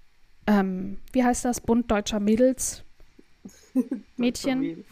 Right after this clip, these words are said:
Speaker 1: war.
Speaker 2: Ja.
Speaker 1: Ähm,
Speaker 2: Mhm.
Speaker 1: sowas und, ähm,
Speaker 2: Aber es ist auf jeden Fall eine schöne Idee.
Speaker 1: Ja, genau.
Speaker 2: Ja.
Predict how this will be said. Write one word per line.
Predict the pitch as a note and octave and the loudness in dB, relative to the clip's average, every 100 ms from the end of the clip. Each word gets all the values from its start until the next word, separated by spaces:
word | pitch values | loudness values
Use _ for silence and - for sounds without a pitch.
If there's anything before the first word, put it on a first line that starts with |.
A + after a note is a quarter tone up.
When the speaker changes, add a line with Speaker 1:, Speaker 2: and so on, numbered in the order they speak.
| - | 0
Speaker 1:
war. | A#3+ B3 C4+ | 2 2 2
Speaker 2:
Ja. | E3+ F#3+ - _ _ _ _ - | 0 -6 -14 _ _ _ _ -4
Speaker 1:
Ähm, | A#3 A3 G#3+ G#3 A3+ - - _ - - - | 0 0 -2 -6 -8 -10 -20 _ -20 -20 -10
Speaker 2:
Mhm. | A3 G#3 F#3+ A3+ C4 - - - _ | -4 -2 -2 -4 -8 -16 -20 -20 _
Speaker 1:
sowas | - - A3+ G3+ F#3+ G3+ - | -16 -2 0 2 2 2 -4
und, | - G#3 G3+ G3 - - - - | -4 -2 -2 -4 -6 -8 -8 -4
ähm, | G3 F#3 F3+ D#3 G3 - _ - - - | -2 -2 -6 -10 -14 -20 _ -20 -18 -4
Speaker 2:
Aber | G#3 G#3+ | 0 0
es | A#3+ | 0
ist | B3 - | -6 -6
auf | G3+ | -4
jeden | G#3+ G#3+ | -2 -2
Fall | G#3+ | -4
eine | F#3+ F#3+ | -4 -6
schöne | - F3+ E3 | -4 -6 -4
Idee. | D3 - D3+ C#3+ - | -8 -8 -8 -4 2
Speaker 1:
Ja, | A3+ - - - - - | 4 2 -4 -12 -10 -6
genau. | G#3+ F3+ C3+ - - - - - - - - - - - - - - - - - - _ _ - - - - _ - | -4 -4 -6 -10 -16 -20 -20 -18 -18 -20 -20 -20 -20 -20 -20 -20 -20 -20 -20 -20 -20 _ _ -20 -20 -20 -20 _ -8
Speaker 2:
Ja. | G#3+ F3+ | -6 -6